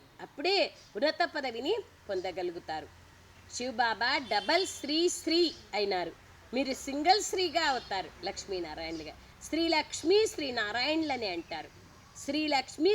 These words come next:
శ్రీ నారాయణుడు ఇద్దరు ఉన్నారు కదా. విష్ణువుని శ్రీ శ్రీ అని అంటారు, ఎందుకంటే ఇద్దరు కలిసి ఉన్నారు. వారి ఇరువుని, ఇరువురిని అలా తయారు చేసేవారు ఎవరు? వారు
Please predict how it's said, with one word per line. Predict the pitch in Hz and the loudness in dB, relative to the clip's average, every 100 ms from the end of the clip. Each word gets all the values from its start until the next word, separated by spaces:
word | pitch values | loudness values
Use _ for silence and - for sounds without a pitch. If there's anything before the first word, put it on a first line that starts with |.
| 415 | 2
శ్రీ | 320 285 254 | -2 -4 -2
నారాయణుడు | 226 247 277 262 214 | 0 2 2 0 -6
ఇద్దరు | 180 302 349 | 0 2 2
ఉన్నారు | 339 311 294 | 4 2 0
కదా. | 294 277 277 285 - - | 0 0 0 -4 -18 -14
విష్ణువుని | 233 254 - 392 415 415 | -8 -8 2 4 6 4
శ్రీ | - 277 320 392 | 2 -2 0 -2
శ్రీ | - 311 370 403 - 240 | -4 0 2 0 -2 -2
అని | 233 196 | 0 -2
అంటారు, | 165 185 165 - - - - - | -4 -6 -6 -8 -20 -20 -10 -4
ఎందుకంటే | 233 262 262 240 302 311 | -2 -2 -6 -4 -4 -4
ఇద్దరు | 202 285 311 - | 0 -2 0 -2
కలిసి | 226 220 285 233 | -4 -4 -4 -4
ఉన్నారు. | 190 165 156 - - - - | -2 -4 -8 -14 -20 -20 -2
వారి | 214 247 254 | 2 2 0
ఇరువుని, | 240 277 320 403 415 - 254 | -6 -4 2 2 2 -4 -4
ఇరువురిని | 269 330 370 392 403 427 - | 0 2 4 6 6 4 0
అలా | 226 226 226 | -2 -2 -4
తయారు | 214 220 285 - | -4 -2 -2 0
చేసేవారు | 370 370 392 339 320 302 | -2 0 0 0 0 0
ఎవరు? | 311 294 302 302 - - - - - - - - - - - - | 0 0 -4 -6 -14 -20 -20 -20 -20 -20 -20 -20 -20 -20 -20 0
వారు | 233 240 | 2 2